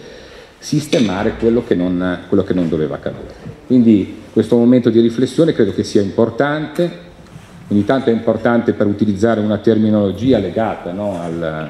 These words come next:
al libro, fare il punto nave della situazione per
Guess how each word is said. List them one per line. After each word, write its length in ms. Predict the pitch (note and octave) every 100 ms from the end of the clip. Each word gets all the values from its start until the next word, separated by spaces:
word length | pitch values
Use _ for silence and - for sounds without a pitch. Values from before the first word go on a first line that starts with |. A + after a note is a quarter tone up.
| -
al 160 | F#2+
libro, 260 | F#2 A#2+ G#2+
fare 220 | G2+ A#2
il 120 | G#2 G2+
punto 320 | C3+ B2 B2
nave 560 | A#2 F#2+ D#2+ F#2 B2 D#3 - -
della 180 | F2+ E2+
situazione 720 | - F2+ F2+ - F#2 F#2 A2 -
per 680 | E2+ E2+ E2+ D#2+ D#2 -